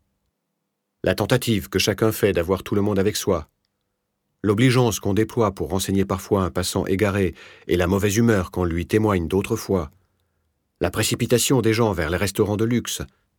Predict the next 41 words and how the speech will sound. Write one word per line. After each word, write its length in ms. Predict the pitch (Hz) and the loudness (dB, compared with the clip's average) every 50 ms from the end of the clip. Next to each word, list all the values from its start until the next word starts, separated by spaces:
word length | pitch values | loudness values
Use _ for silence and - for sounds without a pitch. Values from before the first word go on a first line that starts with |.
| _ | _
leur 220 | - 90 95 90 - | 0 0 2 2 2
satisfaction 720 | - 117 110 - 123 - - 135 139 - - 135 117 98 | 2 0 0 0 0 0 0 0 0 2 2 2 2 2
de 80 | 85 85 | 0 -2
s'y 160 | - - - | -6 -6 -8
trouver 460 | - - - 117 107 110 101 82 - - - | -4 -2 -2 2 4 2 2 2 -2 -6 -6
et 80 | - 80 | -4 -4
de 80 | 71 | -4
s'y 140 | - - - | -2 -2 -2
attarder, 480 | 90 - 120 113 117 113 92 67 - - _ _ _ _ _ _ _ _ _ _ _ _ _ _ _ - | -2 0 -2 0 0 0 -2 -2 -4 -10 _ _ _ _ _ _ _ _ _ _ _ _ _ _ _ 0
l'affluence 500 | 104 104 - - 131 139 139 131 - 127 | 0 0 2 2 4 4 4 4 2 0
désordonnée 600 | 104 110 113 110 123 113 117 135 143 151 127 101 | 2 2 2 2 2 2 2 2 2 2 0 0
qui 120 | - 95 | -2 -6
fait 220 | 92 - 113 107 | -2 0 0 0
que, 260 | 107 - - 139 107 92 - - - | 2 2 2 2 2 0 -4 -8 -8
chaque 300 | - - 120 113 - 139 | -2 0 0 0 2 0
jour, 400 | 131 117 123 117 104 87 80 - - - _ | 0 0 0 0 0 0 -2 -4 -10 -12 _
au 80 | - 85 | -4 -4
cinéma, 560 | - - 117 117 131 135 139 127 98 78 - _ _ _ _ _ _ _ _ | -2 0 2 2 4 4 4 2 0 -2 -6 _ _ _ _ _ _ _ _
qui 100 | - - | -2 2
remplit 360 | 92 107 110 - - 120 110 | 2 2 0 2 0 -2 -2
toutes 240 | - - 147 139 - | 0 -2 -4 0 0
les 80 | 127 120 | 0 0
salles 240 | - - 135 131 123 | 2 2 2 2 2
de 80 | 120 | 0
spectacle 560 | 117 - - 135 - - - 131 110 - - | 0 0 -2 -4 0 0 0 0 0 0 0
et 40 | 92 | 0
les 120 | 98 101 95 | 0 2 2
dancings 400 | 110 113 110 - - 120 110 - | 2 0 0 2 0 0 2 2
eux-mêmes, 480 | - 127 147 143 131 107 92 80 71 - _ - - - - - | 0 0 0 0 0 -2 -2 -4 -6 -8 _ -20 -20 -20 -12 -6
qui 100 | - - | -4 0
se 140 | - - | 2 2
répand 420 | 123 127 139 135 - 135 123 104 98 | 4 2 2 2 2 2 2 2 0
comme 160 | - 95 92 | 0 0 0
une 160 | 98 95 95 | 2 2 2
marée 260 | 98 104 98 110 107 | 0 0 0 0 0
déchaînée 540 | 98 101 117 - - 139 135 135 127 107 95 | 0 0 0 0 0 0 2 2 2 0 0
dans 200 | 82 95 92 90 | 0 -2 -2 -2
tous 140 | - - 107 | -2 -2 -2
les 120 | 101 101 | -2 0
lieux 140 | 98 107 110 | 0 0 0
publics, 460 | 101 139 135 143 - - - - - | -2 -2 -2 -2 -2 -4 -4 -10 -16